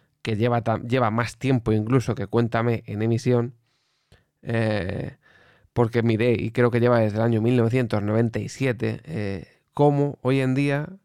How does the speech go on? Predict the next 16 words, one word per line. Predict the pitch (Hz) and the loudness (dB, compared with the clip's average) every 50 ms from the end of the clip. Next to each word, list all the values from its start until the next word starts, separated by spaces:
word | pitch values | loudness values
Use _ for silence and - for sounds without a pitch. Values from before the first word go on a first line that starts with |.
| _ _ _ | _ _ _
eh, | - - - - | -14 -14 -14 -12
vemos | - 117 127 135 143 143 117 | -4 -2 0 2 2 2 2
el | 139 139 | 0 -2
programa | 120 110 131 127 127 135 147 156 151 135 135 143 165 - _ _ _ _ _ _ _ _ _ _ _ _ _ _ _ _ _ _ _ _ _ | 0 2 2 2 2 2 2 0 0 -2 -4 -6 -8 -12 _ _ _ _ _ _ _ _ _ _ _ _ _ _ _ _ _ _ _ _ _
y | - 123 113 | -6 -4 0
también | 117 123 113 127 135 | 0 2 2 4 4
lo | 143 139 | 4 4
veíamos | 131 127 135 139 139 131 127 135 135 - - - | 4 4 2 2 0 0 0 -2 -4 -4 -10 -8
hace | - 113 110 - - 139 135 135 117 - _ _ _ | -6 -6 -6 -4 -4 -4 -4 -4 -6 -12 _ _ _
ta | - 104 | -4 -4
y | 104 | -4
tantos | - - 101 104 98 - 107 110 127 | -4 -4 -4 -4 -4 -6 -6 -4 -2
años, | 156 165 151 123 98 - - - - _ | -2 -2 0 -2 -4 -6 -10 -16 -8 _
o | 110 107 | -2 0
vemos | 104 107 113 113 - | 0 0 -2 -2 -2
Cuéntame | - 123 123 113 127 127 131 147 160 170 - | -2 -2 -2 0 -2 -2 0 0 -2 -2 -4